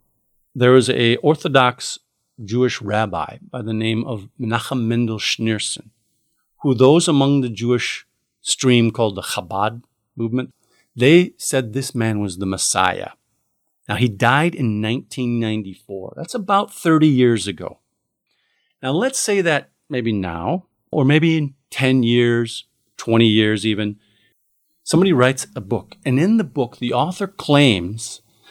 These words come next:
that when Menachem Mendel Schneerson was alive in the nineteen eighties and nineteen nineties, over thirty years ago, that the Rabbi Schneerson had changed water into wine,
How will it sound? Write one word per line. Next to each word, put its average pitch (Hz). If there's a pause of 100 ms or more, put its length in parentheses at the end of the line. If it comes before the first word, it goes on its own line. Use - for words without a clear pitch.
that -
when 240 (440)
Menachem 185
Mendel 170
Schneerson 151 (100)
was 117
alive 107 (360)
in 110
the 107
nineteen 107
eighties 101
and 101
nineteen 101
nineties, 104 (640)
over 202
thirty 165
years 131
ago, 98 (560)
that - (220)
the 131
Rabbi 147
Schneerson 139
had 131
changed 139
water 110
into 107
wine, 98